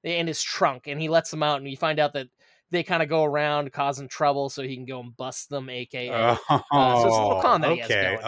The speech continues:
Speaker 2: okay.
Speaker 1: Yeah.
Speaker 2: <laughs> Oh.
Speaker 1: And then, uh, the next day, that guy with the number on his head is killed.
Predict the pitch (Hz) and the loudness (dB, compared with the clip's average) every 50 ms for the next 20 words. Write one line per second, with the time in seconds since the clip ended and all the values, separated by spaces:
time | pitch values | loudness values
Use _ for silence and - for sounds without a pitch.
0 | 127 131 - - 95 85 85 92 - _ _ _ _ _ _ _ - 151 214 190 | -2 -2 0 0 -2 0 -2 -4 -6 _ _ _ _ _ _ _ 0 2 4 4
1 | 120 110 180 175 147 131 120 113 101 92 87 - _ _ _ _ _ _ _ _ | 6 8 8 8 8 8 6 6 4 2 -2 -4 _ _ _ _ _ _ _ _
2 | _ _ _ - 190 190 196 208 214 208 202 196 196 185 175 165 160 139 - _ | _ _ _ 2 4 4 4 4 4 4 4 6 6 8 6 6 4 2 -4 _
3 | - 139 147 139 139 143 165 165 165 180 165 - - - 185 185 185 165 143 156 | -18 -18 -16 -16 -8 -6 -4 -2 0 0 -2 -2 -2 0 2 2 2 2 2 0
4 | 151 - - 160 151 156 156 147 - - 131 143 151 160 180 180 180 170 - 190 | 0 0 2 2 2 2 2 0 -4 -6 -6 -6 -4 -2 -2 -2 -4 -4 -4 -4
5 | 180 175 165 - 127 127 - - - - 160 139 127 117 110 | -4 -4 -6 -8 -10 -10 -10 -12 -10 -8 -6 -6 -6 -8 -12